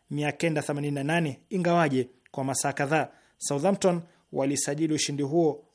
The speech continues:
mwaka mmoja tangu wadhalilishwe mabao tisa kwa mtungi na Leicester City katika kichapo ambacho kilimweka Hasenhalt ambaye ni raia wa Austria kwenye hatari ya kufutwa kazi. Kwengineko, Bruno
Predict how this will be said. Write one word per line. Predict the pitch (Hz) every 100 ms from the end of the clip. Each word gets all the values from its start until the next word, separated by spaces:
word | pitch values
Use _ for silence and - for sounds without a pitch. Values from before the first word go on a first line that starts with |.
| -
mwaka | 143 147 165
mmoja | 185 196 156
tangu | 160 165 156 147 - - -
wadhalilishwe | 135 135 139 139 151 196 - 196 190
mabao | 143 156 156 147 139 _ -
tisa | 147 147
kwa | 135 139
mtungi | 131 185 156 135 - - -
na | 147 147 139
Leicester | 135 165 165 165 147
City | - 135
katika | 151 131 135
kichapo | 147 - 180 170 147 - - -
ambacho | 131 135 175 196 202 135 - _ -
kilimweka | - 165 165 160 156 143 165 180 175 165
Hasenhalt | - 180 - 170 147 147 - _ _ -
ambaye | 151 180 214
ni | 185
raia | 170 180 170 160 156
wa | 156
Austria | 196 - 160
kwenye | 139 143
hatari | 135 135 - 160 139 131 _ _
ya | 139
kufutwa | 131 135 - 139 147
kazi. | - 170 120 - _ _
Kwengineko, | - 196 220 240 233 196 175 - 139
Bruno | 151 190 180 170